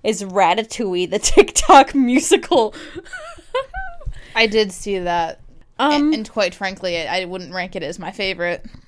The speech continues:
Speaker 1: Yeah, so that's all the movies I've personally seen this year.
Speaker 2: Yeah, I only, yeah, I only saw Eternals and Spider-Man, and I guess between
Speaker 1: And
Speaker 2: the
Speaker 1: then
Speaker 2: two,
Speaker 1: there's short films and stuff.
Speaker 2: between the two, Spider-Man.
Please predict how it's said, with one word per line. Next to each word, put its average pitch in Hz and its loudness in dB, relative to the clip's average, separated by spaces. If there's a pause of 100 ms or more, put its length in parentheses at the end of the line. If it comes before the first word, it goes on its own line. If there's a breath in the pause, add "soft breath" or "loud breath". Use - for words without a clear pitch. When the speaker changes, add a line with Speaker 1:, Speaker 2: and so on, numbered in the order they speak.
(2500 loud breath)
Speaker 1:
Yeah, 269 -2
so 240 -2
that's 247 -2
all 240 -2
the 233 -4
movies 190 -8
I've 165 -10
personally 254 -12
seen 285 -8
this 294 -8
year. 330 -2
Speaker 2:
Yeah, 208 2
I 226 2
only, 262 -2
yeah, 151 -4
I 175 4
only 269 2
saw 294 0
Eternals 233 -4
and 208 -8
Spider-Man, 170 -6 (280)
and 226 -4
I 214 4
guess 214 2
between 220 -6
Speaker 1:
And 247 4
Speaker 2:
the 254 6
Speaker 1:
then 247 4
Speaker 2:
two, 190 0
Speaker 1:
there's 254 4
short - -4
films - -14
and - -20
stuff. - -20
Speaker 2:
between 220 -4
the 202 -4
two, 190 -6
Spider-Man. 165 -8